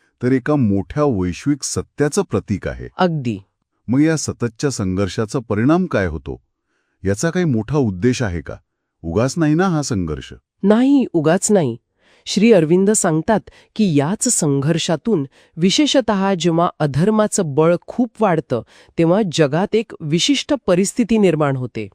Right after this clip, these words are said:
Speaker 2: अशी परिस्थिती की जिथे दिव्य चेतनेला हस्तक्षेप करण्याची गरज भासते. पृथ्वीवर विशेष कार्य करण्यासाठी त्या चेतनेचं प्रकटीकरण, म्हणजेच अवतार, आवश्यक ठरतो.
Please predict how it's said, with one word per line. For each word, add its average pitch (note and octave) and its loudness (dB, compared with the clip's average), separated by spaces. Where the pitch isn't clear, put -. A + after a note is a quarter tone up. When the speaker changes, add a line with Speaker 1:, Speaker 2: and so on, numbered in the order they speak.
Speaker 2:
अशी G3+ 4
परिस्थिती A3+ 0
की A3+ 0
जिथे F#3 0
दिव्य G3+ 0
चेतनेला E3+ 2
हस्तक्षेप F#3+ -2
करण्याची D#3 0
गरज D#3+ 0
भासते. C3 -4
पृथ्वीवर C4+ 4
विशेष G#3 0
कार्य A3+ 4
करण्यासाठी F3 0
त्या G#3 -2
चेतनेचं D#3+ 0
प्रकटीकरण, D#3+ -2
म्हणजेच E3+ 4
अवतार, C#3+ -2
आवश्यक E3 2
ठरतो. A2+ -6